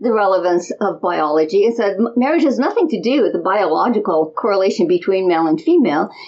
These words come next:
It's just an emotional connection." Well, the problem is we have lots of emotional connections. So who decides which one of them qualifies as marriage? Well, the state does. So once again, the state has d-, said biology is irrelevant.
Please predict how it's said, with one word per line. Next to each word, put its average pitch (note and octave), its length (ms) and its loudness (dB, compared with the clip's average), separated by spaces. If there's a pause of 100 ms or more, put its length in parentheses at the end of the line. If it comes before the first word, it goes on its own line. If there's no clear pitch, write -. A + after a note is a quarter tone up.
It's D4+ 160 -2
just G#3 280 -4
an - 280 0
emotional G3+ 560 0
connection." A#3+ 520 0
Well, A#3+ 120 -2
the C4+ 80 0
problem E4 400 0
is C#4+ 140 2
we C4 140 0
have B3+ 120 0
lots C4 360 0
of A#3+ 100 2
emotional A3 520 0
connections. F3 680 -2 (480)
So - 180 -4
who F4 220 2
decides D#4 580 0
which B3 220 -2
one C4 220 0
of A#3+ 120 0
them F3 260 0
qualifies F#3+ 500 0
as F#3+ 160 0
marriage? B3 520 0 (580)
Well, E3 220 -2
the F#3+ 80 0
state - 360 -2
does. B2 360 -6 (420)
So C4+ 140 -4
once C4+ 240 0
again, A#3+ 300 0
the F3 80 0
state A3 380 -2
has F3+ 160 0 (120)
d-, F#3+ 320 0
said F3 320 -4 (580)
biology G#3+ 680 0
is G3 180 4
irrelevant. F#3 760 0